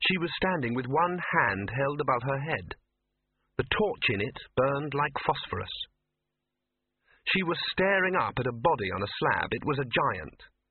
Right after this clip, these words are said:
or at least something like a giant. It might just have been a suit of armor with a sword laid on top of it, half buried in dust and sand. It's the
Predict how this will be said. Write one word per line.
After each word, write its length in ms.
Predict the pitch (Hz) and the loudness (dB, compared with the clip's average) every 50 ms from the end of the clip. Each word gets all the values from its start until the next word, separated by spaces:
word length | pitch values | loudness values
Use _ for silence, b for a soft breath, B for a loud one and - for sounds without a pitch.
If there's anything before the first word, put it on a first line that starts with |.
| _ _ - | _ _ 0
or 100 | 131 143 | 0 2
at 60 | 143 | 2
least 260 | 160 143 139 - - | 0 0 0 -2 0
something 280 | - 170 147 143 143 123 | 0 0 2 2 0 2
like 220 | 127 139 139 135 | 2 2 2 2
a 120 | - 101 104 | 0 0 2
giant. 420 | 101 90 76 69 78 - - - - _ _ _ _ _ _ _ _ B B B B B B B | 2 2 2 -2 -4 -6 -10 -16 -20 _ _ _ _ _ _ _ _ B B B B B B B
It 120 | 139 135 | -2 2
might 220 | 151 202 226 202 143 | 4 2 2 2 2
just 280 | - - 208 208 - | 2 2 2 2 0
have 80 | 156 127 | -2 0
been 160 | 131 131 131 | 2 0 0
a 140 | 143 139 - - | 0 -4 -2 -4
suit 160 | 185 175 143 | -2 -2 -2
of 80 | 175 156 | 0 2
armor 300 | 185 190 170 131 104 101 | 2 4 4 2 2 0
with 120 | 107 117 | -2 -2
a 120 | 123 - - | -4 -4 -2
sword 340 | - 214 185 143 117 107 95 | 0 0 2 2 0 -2 0
laid 180 | 104 104 101 98 | 2 2 2 2
on 100 | 104 107 | 0 0
top 160 | - 123 107 | 0 0 0
of 100 | 110 101 | 0 0
it, 100 | 92 90 | -2 -2
half 340 | - 123 156 160 151 139 - | 2 4 4 4 4 2 2
buried 280 | - 175 165 131 110 104 | 2 2 2 2 0 0
in 140 | 107 110 113 | -2 0 0
dust 260 | 143 147 - - - | 0 -2 -2 -4 -4
and 120 | 101 104 - | -4 -4 0
sand. 480 | - 170 151 123 98 80 67 - - - _ _ _ _ _ _ _ _ _ _ _ _ _ _ _ _ _ _ _ _ _ _ _ _ _ _ _ _ _ _ _ _ _ _ | 2 2 2 2 2 -2 -4 -8 -12 -14 _ _ _ _ _ _ _ _ _ _ _ _ _ _ _ _ _ _ _ _ _ _ _ _ _ _ _ _ _ _ _ _ _ _
It's 160 | - - - - | -18 -16 -12 -8
the 100 | - | -8